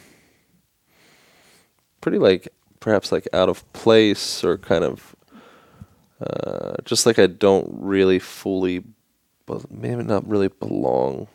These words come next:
but just not really, like, just didn't feel comfortable in my, in my position in the world or, like, in my skin or, like, in,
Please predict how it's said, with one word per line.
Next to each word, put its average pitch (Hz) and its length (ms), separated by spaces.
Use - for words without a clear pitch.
but 90 160
just - 280
not 101 300
really, 92 340
like, 76 360
just 123 220
didn't 117 200
feel 95 160
comfortable 92 520
in 69 80
my, 64 200
in 92 180
my 69 400
position 95 420
in 85 60
the 82 80
world 80 420
or, - 80
like, 90 220
in 87 100
my 73 120
skin 85 420
or, 69 80
like, 76 220
in, 78 260